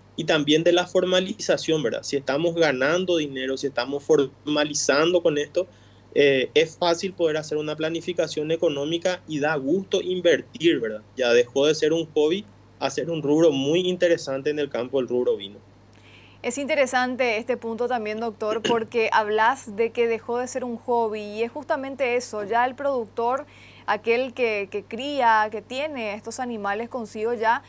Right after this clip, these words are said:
Speaker 2: no lo hace solamente por, porque sí, ya ve también, eh, lo que puede llegar a tener,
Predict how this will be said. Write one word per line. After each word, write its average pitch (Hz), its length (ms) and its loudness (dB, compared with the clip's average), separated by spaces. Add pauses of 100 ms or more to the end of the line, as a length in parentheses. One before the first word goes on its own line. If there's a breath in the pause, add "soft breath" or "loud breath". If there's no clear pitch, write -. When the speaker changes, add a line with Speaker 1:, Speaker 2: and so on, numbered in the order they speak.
(280 loud breath)
Speaker 2:
no 240 220 -6
lo 311 120 2
hace 294 200 0
solamente 302 560 -4
por, 277 420 -2
porque 254 360 -4
sí, 277 420 -6
ya 240 180 2
ve 240 140 -4
también, 254 500 -6 (320 loud breath)
eh, 214 180 -4
lo 220 180 -2
que 240 120 0
puede 240 340 0
llegar 226 300 2
a 247 100 2
tener, 220 560 -2